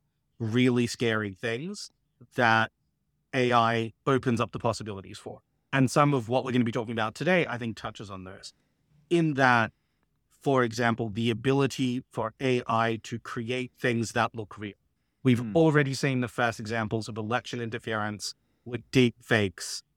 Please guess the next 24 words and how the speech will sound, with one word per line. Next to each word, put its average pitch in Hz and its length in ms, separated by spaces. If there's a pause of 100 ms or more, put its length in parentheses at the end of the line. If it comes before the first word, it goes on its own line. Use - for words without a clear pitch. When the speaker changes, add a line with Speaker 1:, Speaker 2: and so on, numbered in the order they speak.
(180)
Speaker 1:
that 110 160
are 104 200
so - 180
real 107 360
as 92 100
to - 80
be 95 100
convincing. - 480 (1000)
Uh, 101 340 (180)
the 113 680 (260)
ability 147 640
to 120 280
synthesize 127 880
and 110 260
put 120 140
together 117 320
information 117 640
and 113 180
instructions 107 880 (280)
on 113 120
previously 117 600
very 110 320
complex 107 480
topics, 110 560